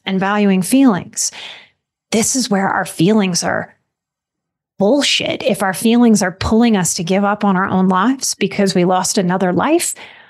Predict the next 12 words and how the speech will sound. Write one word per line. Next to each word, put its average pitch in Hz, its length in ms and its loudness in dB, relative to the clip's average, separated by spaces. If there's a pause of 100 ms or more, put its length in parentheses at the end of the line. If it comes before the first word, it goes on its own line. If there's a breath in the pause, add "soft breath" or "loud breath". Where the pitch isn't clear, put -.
(220 loud breath)
that 240 220 0
is 226 260 0 (360 soft breath)
wrong. 190 840 2 (380 loud breath)
But 196 140 0
our 180 120 -2
feelings 233 540 2
will 190 220 2
pull 220 420 2
us 202 260 -2
into 202 440 2
that 175 260 -2
thinking. 262 800 2